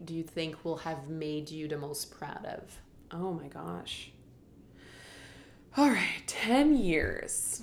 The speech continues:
Speaker 1: Could be fifteen, could be, could be
Speaker 2: <laughs>
Speaker 1: seven.
Speaker 2: I mean, I would, I would love, love, love to, uh, write a book. I
Speaker 1: Mm-hmm.
Speaker 2: definitely wanna write a book, um, about
Speaker 1: I'd
Speaker 2: my
Speaker 1: love to read
Speaker 2: journey.
Speaker 1: your book.
Speaker 2: I would love to write about my journey. I would love to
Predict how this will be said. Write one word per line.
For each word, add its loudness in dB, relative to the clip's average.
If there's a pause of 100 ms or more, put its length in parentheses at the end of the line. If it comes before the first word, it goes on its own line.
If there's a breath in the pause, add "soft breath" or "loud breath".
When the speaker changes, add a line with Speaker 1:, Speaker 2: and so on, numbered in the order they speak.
(140)
Speaker 1:
Could 2
be 6
fifteen, -2
could -6
be, -2
could 10
be 12
Speaker 2:
<laughs> -
Speaker 1:
seven. 6 (260 loud breath)
Speaker 2:
I 6
mean, 6
I 12
would, 8
I 8
would 6
love, 6
love, 6
love 6
to, 0 (920 loud breath)
uh, 4
write 8
a 0
book. 0 (140)
I -2
Speaker 1:
Mm-hmm. 0 (140)
Speaker 2:
definitely 4
wanna -4
write -6
a -10
book, -10 (500 soft breath)
um, -2
about -4
Speaker 1:
I'd 8
Speaker 2:
my 10
Speaker 1:
love 4
to 8
read 10 (280)
Speaker 2:
journey. 4
Speaker 1:
your 4
book. -4
Speaker 2:
I 6
would 6
love 8
to 2
write 6
about 4
my 2
journey. 4
I 2
would 6
love 6
to 0